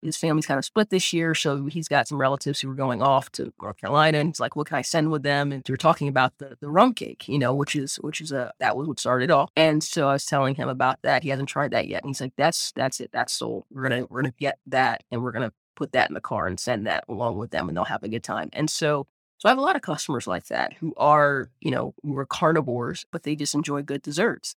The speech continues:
And so, so all of those things are motivating factors for me, being able to, to provide good desserts that everyone can enjoy.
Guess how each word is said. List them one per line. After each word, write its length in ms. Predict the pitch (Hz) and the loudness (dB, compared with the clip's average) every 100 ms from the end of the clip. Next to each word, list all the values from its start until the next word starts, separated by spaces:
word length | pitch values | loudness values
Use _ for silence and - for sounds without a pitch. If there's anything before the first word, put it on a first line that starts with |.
| - | -6
And 220 | 120 143 | -2 0
so, 540 | - - 139 139 143 156 _ _ _ | 0 -2 -2 -2 -6 -10 _ _ _
so 80 | - | 0
all 180 | 165 208 | 6 6
of 60 | 214 | 6
those 200 | 202 - | 0 0
things 180 | 190 | 0
are 80 | 175 | 2
motivating 540 | 160 156 151 143 143 139 | 0 0 -2 -4 -6 -4
factors 500 | 120 113 - - - | -2 -2 -4 -10 -8
for 160 | - | -8
me, 320 | - 60 55 - - | -8 -8 -10 -10 -2
being 160 | 139 | 0
able 260 | 143 143 139 | 0 -2 -4
to, 220 | - 143 - _ - - | -6 -8 -8 _ -18 -6
to 160 | 147 | -6
provide 640 | - 156 139 135 135 135 131 _ - | -2 -2 2 2 2 -2 -8 _ -4
good 160 | 156 | -4
desserts 480 | 156 165 139 135 135 | -2 -2 -2 -2 -4
that 140 | - - - | -10 -6 2
everyone 540 | 151 156 156 143 135 | 2 2 0 0 -2
can 180 | - 143 | 0 2
enjoy. 600 | 139 139 127 131 127 131 | 2 0 -2 -4 -4 -6